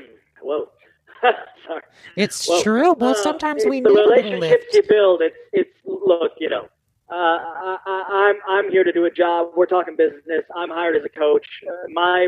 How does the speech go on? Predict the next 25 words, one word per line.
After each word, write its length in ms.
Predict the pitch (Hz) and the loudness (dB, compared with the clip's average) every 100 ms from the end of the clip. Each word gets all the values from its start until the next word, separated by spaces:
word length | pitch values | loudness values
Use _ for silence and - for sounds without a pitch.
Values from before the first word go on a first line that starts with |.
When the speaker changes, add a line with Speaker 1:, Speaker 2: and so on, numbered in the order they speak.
| 175 | 2
Speaker 1:
my 160 | 170 | 0
bottom 280 | 170 170 156 | 2 0 0
line 260 | 156 151 151 | -2 -2 -4
is 200 | 151 - _ _ | -6 -8 _ _
win 220 | 156 160 | -6 -4
as 80 | 151 | -6
many 180 | 156 151 | -8 -8
games 200 | 147 135 135 | -10 -12 -20
as 80 | - | -12
possible. 560 | 160 156 156 147 143 _ _ _ | -10 -10 -6 -4 -4 _ _ _
But 100 | 156 | 2
I 120 | 165 | 4
would 120 | 175 170 | 4 2
be 100 | 160 | 0
lying 320 | 160 160 151 | 0 0 -4
to 60 | 147 | -6
you, 120 | 143 | -2
Lydia. 260 | 147 143 135 | 2 2 0
I'd 80 | |
be 80 | 143 | -2
lying 200 | 147 147 | -4 -4
to 60 | 147 | -4
you, 140 | 156 | 0
and 80 | 147 | 0
I'd 80 | 139 | 0